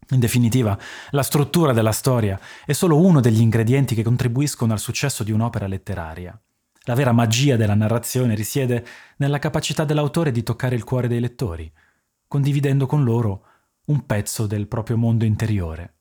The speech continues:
e offrendo loro una prospettiva unica sulla vita e sulle emozioni umane.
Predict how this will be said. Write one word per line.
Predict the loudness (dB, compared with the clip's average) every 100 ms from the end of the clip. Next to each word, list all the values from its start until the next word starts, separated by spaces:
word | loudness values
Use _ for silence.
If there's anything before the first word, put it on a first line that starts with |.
| _ _ _ _ _
e | -8
offrendo | -4 0 0
loro | 2 2
una | 2
prospettiva | 2 -2 -2 -2 0 0
unica | 2 2 2 0
sulla | 0 0
vita | 0 -4 -8 -12 _ _ _ _ _ _ _
e | -8
sulle | -4 -2 0
emozioni | 0 -2 -2 0 0
umane. | 0 -2 -6 -10